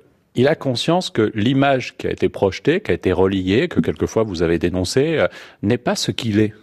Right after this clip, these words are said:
Moi, je connais Emmanuel Macron depuis de longues années. Je passe, vous le savez, euh, euh, beaucoup de temps, euh, à ses côtés avec lui et je sais que cette image n'est pas lui. Donc, euh, l'émetteur, la façon dont il a pu s'exprimer, dont il a pu être entendu, euh, est une f-, nécessaire révision de cela. Et donc,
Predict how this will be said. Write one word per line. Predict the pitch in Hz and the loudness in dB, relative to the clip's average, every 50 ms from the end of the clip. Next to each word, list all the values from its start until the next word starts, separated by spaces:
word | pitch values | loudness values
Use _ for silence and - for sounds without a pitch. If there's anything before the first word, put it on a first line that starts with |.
| _ _ - | _ _ -10
Moi, | - - 110 | -2 -2 0
je | 104 107 | 0 0
connais | - - 117 127 127 | 0 0 0 0 0
Emmanuel | 117 104 98 98 104 98 98 | 0 0 0 2 2 2 2
Macron | 95 92 - - 139 123 | 0 -2 -2 -2 -4 -2
depuis | 104 92 - 104 98 | -2 -2 -2 0 0
de | 101 | 0
longues | 92 98 104 98 104 | 2 2 2 2 2
années. | 98 113 156 185 175 | 2 2 2 0 0
Je | - - | 0 -2
passe, | 92 - - 110 110 - - - | -2 0 0 0 0 -2 -6 -10
vous | 85 80 87 90 | -8 -8 -8 -10
le | 87 | -8
savez, | - - 87 82 110 123 135 120 | -2 -2 0 2 2 2 2 2
euh, | 90 78 - - - - - - | 0 -2 -2 -8 -18 -14 -6 -2
euh, | 92 90 | 0 0
beaucoup | 87 92 123 120 - 135 | 2 2 2 2 0 -6
de | 131 | -6
temps, | - _ - 147 147 147 120 101 | -6 _ 0 2 2 4 4 2
euh, | - - | 2 0
à | - 104 | -4 -6
ses | - - 117 - | -4 -4 -4 0
côtés | - 120 110 - 127 | 0 -2 0 2 2
avec | 113 107 98 107 101 - - - | 2 2 2 2 0 0 -2 0
lui | 165 190 185 | 2 2 2
et | 131 98 | 2 2
je | 113 | 2
sais | 131 - - - | 0 0 -2 -4
que | - | -2
cette | - 123 - - | -2 -4 -2 -2
image | 123 120 135 143 127 - | -2 0 0 0 2 2
n'est | 110 107 | 0 0
pas | - 110 101 98 | 2 0 0 0
lui. | 92 98 104 110 113 107 - - - - - - - - - - | 0 0 0 0 -2 -4 -6 -16 -20 -20 -20 -18 -18 -20 -10 -2
Donc, | - 95 92 - - | 0 0 0 2 2
euh, | 101 98 95 90 95 101 | 4 4 4 4 2 0
l'émetteur, | 101 92 101 120 117 113 113 - 196 240 262 - - - - - _ - | 0 0 2 2 2 0 0 0 2 0 0 -2 -4 -10 -18 -20 _ -6
la | - 85 | -6 -4
façon | - - 98 - - 131 127 135 | 0 0 -2 -2 0 0 0 2
dont | 107 92 95 | 2 0 0
il | - - 85 82 | 0 -2 -4 -4
a | 80 | -2
pu | - - 113 | -2 -4 -4
s'exprimer, | 113 - 95 87 - - - - 90 82 104 151 190 | -2 -2 -4 -4 -6 -8 -4 -4 -2 0 0 -2 -2
dont | 190 135 | -2 -4
il | - - 87 87 | -6 -2 -2 -2
a | 82 | -2
pu | - - 107 | 0 0 0
être | 101 90 - - | 0 0 0 -2
entendu, | 104 90 - - 90 85 82 95 135 180 208 - - - - - - - | -6 -4 -2 -2 -2 -2 0 0 0 -2 -2 -4 -10 -14 -16 -12 -6 -2
euh, | 101 95 95 95 92 92 92 90 - - | 0 2 2 2 4 2 2 2 0 0
est | - 90 - - | -2 -4 -4 -4
une | 90 87 | -8 -8
f-, | 87 - - - - - - - 78 80 - 85 87 | -8 -14 -16 -14 -12 -12 -12 -12 -12 -16 -14 -10 -6
nécessaire | 87 87 90 98 101 104 - - 107 - - - 156 170 151 107 | -4 -2 0 2 2 0 2 2 0 2 2 0 0 0 -2 -6
révision | - - - 117 104 104 113 135 147 254 302 285 | -4 0 2 2 2 2 -2 0 2 2 2 2
de | 170 104 | 2 0
cela. | - - - 90 92 90 85 | -2 -2 -2 0 0 0 -2
Et | |
donc, | 76 95 98 95 - - | -2 -4 -4 -4 -2 -2